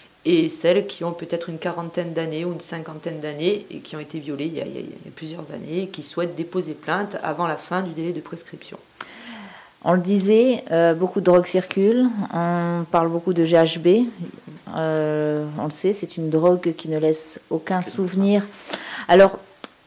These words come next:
Speaker 2: il n'y a aucun souvenir, euh, comme ça, mais par contre, le corps, lui, enregistré quelque part dans un coin de la tête, ça, ça, ça, ça génère une,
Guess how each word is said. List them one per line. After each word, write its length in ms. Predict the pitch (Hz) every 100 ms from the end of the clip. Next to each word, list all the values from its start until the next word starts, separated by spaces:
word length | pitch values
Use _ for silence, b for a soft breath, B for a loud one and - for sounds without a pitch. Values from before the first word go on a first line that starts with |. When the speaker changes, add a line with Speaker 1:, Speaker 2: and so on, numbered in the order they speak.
| _
Speaker 2:
il 60 | 190
n'y 60 |
a 120 | 202
aucun 240 | 220 226 240
souvenir, 640 | 240 226 208 220 220 208 185
euh, 460 | 180 180 175 175
comme 200 | 175 196
ça, 460 | 190 220 220 254 - -
mais 280 | 175 185
par 220 | 185 185 -
contre, 200 | 220 202
le 100 | 190
corps, 340 | 190 208 202
lui, 240 | 185 202 190
enregistré 540 | 175 175 180 - 196
quelque 260 | 196 180 180
part 260 | 190 185
dans 180 | 175 175
un 100 | 170
coin 180 | 165 180
de 100 | 170
la 100 | 170
tête, 280 | 196 202 202
ça, 200 | 165 143
ça, 420 | - - - 165
ça, 300 | 160 160 156
ça 200 | 156 156
génère 420 | 156 175 196 180
une, 380 | 156 156 151